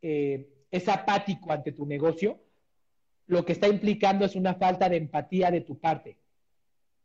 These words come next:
La apatía del otro es, siempre compréndela como tu falta de empatía y no juzgando al cliente como que las cosas son su culpa o como que el cliente carece de conocimiento o carece de valores o carece de lo que fuere.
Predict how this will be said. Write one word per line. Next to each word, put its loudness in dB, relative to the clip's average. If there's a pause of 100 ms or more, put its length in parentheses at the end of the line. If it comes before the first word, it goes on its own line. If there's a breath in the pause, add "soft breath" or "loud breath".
(880)
La 4
apatía 0
del 0
otro -6 (300)
es, -6 (380)
siempre 0
compréndela 0
como -6
tu -10
falta 2
de 2
empatía -4 (520)
y 2
no 2
juzgando 2
al 2
cliente 0
como -8
que -2
las -2
cosas -4
son -4
su -8
culpa 6
o 2
como 2
que 2
el 4
cliente 2 (220 loud breath)
carece 4
de 2
conocimiento 0
o 2
carece 2
de 4
valores 2
o -10
carece 0
de 2
lo -2
que -10
fuere. -6